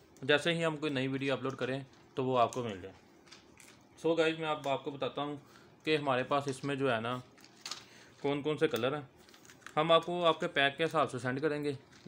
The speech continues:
आपका जो भी पैक होगा, हमारी कोशिश होगी कि उसमें कुछ तो हम आपको simple send करें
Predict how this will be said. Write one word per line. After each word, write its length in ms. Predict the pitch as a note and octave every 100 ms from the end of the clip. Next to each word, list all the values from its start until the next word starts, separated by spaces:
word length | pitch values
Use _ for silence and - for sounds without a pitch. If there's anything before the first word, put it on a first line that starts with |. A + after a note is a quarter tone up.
| - -
आपका 220 | C#3 F3
जो 200 | C#3+ D3+
भी 80 | D#3+
पैक 280 | E3 C#3 C3+
होगा, 200 | C#3+ D3
हमारी 220 | D3+ C3+
कोशिश 360 | C3+ B2 D3+ C#3+
होगी 220 | C3 C3
कि 80 | D3
उसमें 300 | C3+ - D3
कुछ 240 | C#3 - -
तो 60 |
हम 200 | D3+ D3
आपको 240 | C#3 C3+ C#3+
simple 320 | C#3 A2+ D3
send 200 | D#3 D#3
करें 240 | C#3+ C3